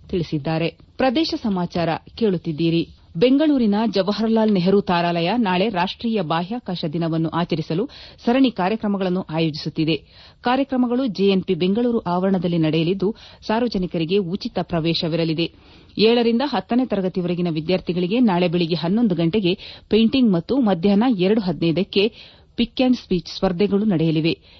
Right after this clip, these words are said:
ಏಳರಿಂದ ಹನ್ನೆರಡು ತರಗತಿವರೆಗಿನ ವಿದ್ಯಾರ್ಥಿಗಳಿಗೆ ಜಿಗ್ಸಾ ಪಜಲ್ ಚಟುವಟಿಕೆಯಲ್ಲಿ ತೊಡಗಬಹುದು. ನಾಲ್ಕರಿಂದ ಆರನೇ ತರಗತಿವರೆಗಿನ ವಿದ್ಯಾರ್ಥಿಗಳಿಗೆ ಬೆಳಗ್ಗೆ ಹನ್ನೊಂದು ಗಂಟೆಗೆ ಜಿಗ್ಸಾ ಪಜಲ್ ಚಟುವಟಿಕೆ ಇರಲಿದೆ. ಹನ್ನೆರಡು ವರ್ಷ ಮೇಲ್ಪಟ್ಟವರಿಗೆ ವಾಕ್-ಇನ್ ರಸಪ್ರಶ್ನೆ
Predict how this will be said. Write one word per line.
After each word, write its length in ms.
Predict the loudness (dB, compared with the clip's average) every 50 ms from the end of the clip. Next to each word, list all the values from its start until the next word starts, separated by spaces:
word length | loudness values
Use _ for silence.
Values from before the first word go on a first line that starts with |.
| -12 -2
ಏಳರಿಂದ 460 | 0 2 2 4 2 2 2 0 0 0
ಹನ್ನೆರಡು 380 | 0 0 0 2 2 2 0
ತರಗತಿವರೆಗಿನ 720 | 0 0 -2 -2 -2 -2 -2 -2 -2 -2 -2 0 0 0 -2
ವಿದ್ಯಾರ್ಥಿಗಳಿಗೆ 720 | -2 -2 -2 -2 -2 -2 -2 -4 -2 -2 -2 0 0 -2 -4 -6 -12 -20 -16 -12 -4
ಜಿಗ್ಸಾ 380 | -2 0 0 0 -2 -2 -2 -2
ಪಜಲ್ 360 | 0 -2 -2 0 0 -2 -2
ಚಟುವಟಿಕೆಯಲ್ಲಿ 680 | -2 -4 -2 -2 -2 -2 -4 -4 -2 -2 0 0 0 0
ತೊಡಗಬಹುದು. 600 | 0 0 0 2 0 2 2 2 2 2 0 -2 -2 -6 _ -20 -20 -10 -4
ನಾಲ್ಕರಿಂದ 520 | 0 0 2 0 0 0 0 2 2 2 2 0 -2 -2
ಆರನೇ 300 | -2 0 2 2 0 0
ತರಗತಿವರೆಗಿನ 640 | 0 0 -2 -2 0 0 0 0 0 0 0 0 0
ವಿದ್ಯಾರ್ಥಿಗಳಿಗೆ 680 | -2 -2 -2 -2 -2 -2 -2 -4 -2 -2 -2 0 0 -2 0
ಬೆಳಗ್ಗೆ 240 | 0 2 2 2 0
ಹನ್ನೊಂದು 360 | 0 0 0 2 2 2 2
ಗಂಟೆಗೆ 380 | 2 2 0 0 0 0 0 0 -2 -4 -10 -20 -20 -14 -6
ಜಿಗ್ಸಾ 360 | -2 -2 -2 -2 -2 -2 -2
ಪಜಲ್ 360 | 0 0 -2 0 0 0 -2 -2
ಚಟುವಟಿಕೆ 520 | -4 -4 -2 -2 -2 -2 -2 -2 -4 -4 -2
ಇರಲಿದೆ. 420 | 0 0 2 2 2 2 0 -2 -2 _ -12 -20 -20 -20 -20 -8 0
ಹನ್ನೆರಡು 360 | 4 4 6 6 4 2 0
ವರ್ಷ 200 | -2 -2 -2 0 0
ಮೇಲ್ಪಟ್ಟವರಿಗೆ 720 | 0 0 0 0 -2 -4 -4 -2 0 -2 0 0 0 0 -2 -2 -2 -2
ವಾಕ್-ಇನ್ 440 | 0 0 0 -2 -2 0 0 0
ರಸಪ್ರಶ್ನೆ 320 | 0 -2 -6 -8 -8 -8